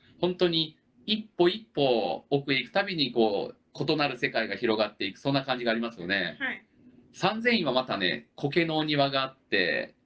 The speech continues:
Speaker 1: で、その中にポツンと往生極楽院という建物と阿弥陀様がいらっしゃってね、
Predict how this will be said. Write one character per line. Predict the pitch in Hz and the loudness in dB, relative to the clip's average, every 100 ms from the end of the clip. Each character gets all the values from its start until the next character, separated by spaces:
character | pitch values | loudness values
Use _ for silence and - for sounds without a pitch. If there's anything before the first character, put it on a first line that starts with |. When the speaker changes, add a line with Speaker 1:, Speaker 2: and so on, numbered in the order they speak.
| _ | _
Speaker 1:
で、 | - | -2
そ | 139 | 0
の | 208 | 0
中 | 202 190 | -2 0
に | 147 | -2
ポ | 120 151 | 0 0
ツ | 147 | 2
ン | 165 165 151 | 2 2 0
と | 120 95 - | 0 0 2
往 | 143 151 | 2 2
生 | 147 147 | 4 2
極 | 139 139 | 2 0
楽 | 147 139 147 | 0 -2 -2
院 | 117 | -2
と | 110 | -2
い | |
う | 90 | -4
建 | - 127 | -4 -2
物 | 104 92 | -2 -2
と | 87 - - | -4 -8 -2
阿 | 123 | 0
弥 | 139 | 2
陀 | 131 | 0
様 | 127 117 | -2 -4
が | 113 | -2
い | |
ら | 110 | -2
っ | 107 | -6
し | |
ゃ | 92 | -8
っ | - | -10
て | 82 | -2
ね、 | 90 69 | 0 -2